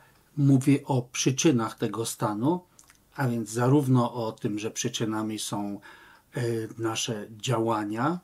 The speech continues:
w szczególności chodzi o te nieczyste czy niewłaściwe działania, czyli te, które prowadzą do cierpienia i braku satysfakcji. Z kolei ich przyczyną, e, są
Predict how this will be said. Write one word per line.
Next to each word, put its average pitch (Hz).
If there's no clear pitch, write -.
w -
szczególności 101
chodzi 110
o 104
te 107
nieczyste 127
czy 117
niewłaściwe 110
działania, 110
czyli 117
te, 131
które 117
prowadzą 113
do 104
cierpienia 107
i 104
braku 107
satysfakcji. 120
Z -
kolei 143
ich 196
przyczyną, 139
e, 131
są 135